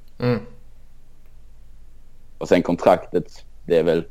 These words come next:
Speaker 2: Han hade förmodligen fått mer om han gått ut och blivit, ehm, ut på marknaden, öppna marknaden, men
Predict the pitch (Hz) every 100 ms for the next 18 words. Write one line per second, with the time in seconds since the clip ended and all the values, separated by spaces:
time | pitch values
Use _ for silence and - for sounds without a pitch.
0 | - - - - - - - 101 104 104
1 | 120 120 104 95 110 104 135 110 98 101
2 | 104 98 - 110 98 98 98 92 101 95
3 | 92 - 95 95 92 95 90 82 - -
4 | - - - - - - 95 104 104 107
5 | - 90 92 98 98 95 - 87 90 90